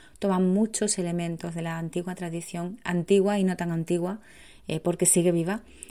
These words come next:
de la tradición Bon, que es una tradición chamánica y animista. Tiene una especie ahora mismo de sincretismo religioso, mm, ahí genial.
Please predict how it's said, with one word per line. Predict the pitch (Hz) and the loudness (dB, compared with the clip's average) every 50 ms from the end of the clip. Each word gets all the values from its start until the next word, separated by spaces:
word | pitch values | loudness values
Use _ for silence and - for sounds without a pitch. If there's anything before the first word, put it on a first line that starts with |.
| - - - | -20 -6 0
de | 175 180 | 2 4
la | 175 170 170 | 4 4 2
tradición | 180 175 165 170 165 - - - 170 160 165 165 - 160 156 151 | 0 -2 -2 -4 -4 -6 -4 -4 -2 -2 -2 -2 -4 -4 -4 -2
Bon, | 165 165 160 180 214 214 | 0 0 2 2 0 0
que | - 160 | -2 -6
es | - - | -8 -6
una | 165 160 | -8 -8
tradición | - - 160 156 160 - 165 156 156 156 | -6 -8 -10 -10 -10 -8 -8 -8 -6 -6
chamánica | - - - 208 214 214 208 202 196 190 - - 190 185 190 - - - - - - - - | -4 -2 0 2 2 2 2 0 -2 -4 -4 -4 -4 -4 -6 -10 -18 -20 -20 -20 -20 -6 2
y | 208 196 190 190 | 6 8 8 8
animista. | 180 180 175 165 160 156 156 156 156 147 - - - - - 147 143 - - - - - - - - - - - - - - - - - - - - - - - - - - - | 8 6 4 2 2 0 0 0 0 0 0 -2 -2 -6 -8 -10 -10 -12 -18 -20 -20 -20 -20 -20 -20 -20 -20 -20 -20 -20 -20 -20 -20 -20 -20 -20 -20 -20 -20 -20 -20 -20 -6 2
Tiene | - 214 208 208 208 | 4 6 6 6 6
una | 202 196 185 185 | 6 6 4 4
especie | - - - - 185 185 - 202 | 2 2 4 6 4 6 4 2
ahora | 185 175 175 | 2 2 2
mismo | 170 165 170 175 170 | 2 2 2 2 2
de | 165 165 165 | 2 0 0
sincretismo | - - 165 160 170 160 - 170 165 170 175 165 | 0 0 0 0 -2 -2 -2 -2 0 0 0 0
religioso, | 170 165 160 160 156 - 165 165 160 - 190 190 202 - - | 0 -2 -2 -4 -4 -4 -4 -2 0 0 0 0 -2 -4 -4
mm, | - 175 170 165 160 160 156 | -4 -4 -4 -2 -2 -4 -4
ahí | 151 151 156 170 180 180 175 180 175 170 160 151 151 156 156 151 | -4 -4 -2 0 0 0 -2 -2 -4 -4 -4 -4 -4 -6 -6 -8
genial. | - - - 151 147 139 139 143 147 160 156 147 - | -10 -8 -6 -4 -4 -2 -2 -2 -4 -4 -4 -6 -8